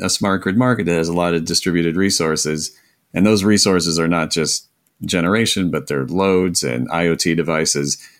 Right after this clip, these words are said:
anything with data and information, here's a way to stitch it all together,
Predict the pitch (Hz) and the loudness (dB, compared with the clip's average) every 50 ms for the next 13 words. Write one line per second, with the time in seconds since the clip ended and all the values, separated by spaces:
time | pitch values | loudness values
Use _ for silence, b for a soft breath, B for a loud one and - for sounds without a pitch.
0 | B B - 95 95 92 90 98 90 85 82 73 69 67 67 71 82 82 85 82 | B B -2 0 0 0 2 0 0 0 2 0 -2 -2 -2 0 2 2 2 2
1 | 80 78 82 85 - 78 78 80 82 95 104 - 110 110 101 - - - 104 117 | 2 0 0 -2 -2 -2 -2 0 0 0 0 0 0 -2 -4 -4 -4 -2 2 2
2 | 127 120 120 104 104 101 92 87 90 - - - 98 101 - 95 95 90 87 82 | 4 4 4 2 2 2 2 2 0 0 0 0 -2 -2 -2 -2 0 0 0 0
3 | 85 78 82 82 80 80 82 80 76 - | -2 -2 0 0 0 0 0 -2 -2 -4